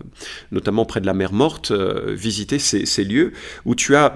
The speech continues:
des bassins rituels dans lesquels tu pouvais rentrer et sortir. Et tous les jours, euh, ces Juifs, euh, rentraient dans l'eau pour, euh, purifier leur être de, euh, des impuretés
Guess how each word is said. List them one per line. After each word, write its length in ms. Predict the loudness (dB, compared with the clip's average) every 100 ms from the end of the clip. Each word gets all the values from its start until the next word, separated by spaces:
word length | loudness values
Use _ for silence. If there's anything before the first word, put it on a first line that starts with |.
| 2
des 120 | 2
bassins 320 | 4 4 2
rituels 420 | 0 0 2 2
dans 140 | 4 2
lesquels 240 | 2 -2
tu 100 | -4
pouvais 200 | -4 -2
rentrer 360 | -2 -2 -2 -2
et 40 | 0
sortir. 540 | 0 -2 -2 2 2 -2 -12 -2 0
Et 80 | 0
tous 180 | 2
les 100 | 4
jours, 380 | 4 4 4 2 -4 -18 -6
euh, 220 | 0 0 2
ces 480 | 2 6 6 6 2
Juifs, 500 | 0 0 0 -6 -8 -4
euh, 540 | -2 0 0 0 -2 -4 -8 -10 -12 -8 -6
rentraient 540 | -4 2 2 4 2 2
dans 200 | 4 6
l'eau 160 | 6
pour, 440 | 4 4 2 0 -18 -20 -20 -20 -20 -20 -20 -20 -20 -20 -6 -4
euh, 60 |
purifier 580 | -2 2 4 4 4 4
leur 240 | 6 4
être 360 | 2 0 -2 -2
de, 360 | 2 4 6 4
euh, 440 | 0 0 0 -2 -6
des 320 | -8 -4 0
impuretés 680 | 0 -2 -4 2 2 2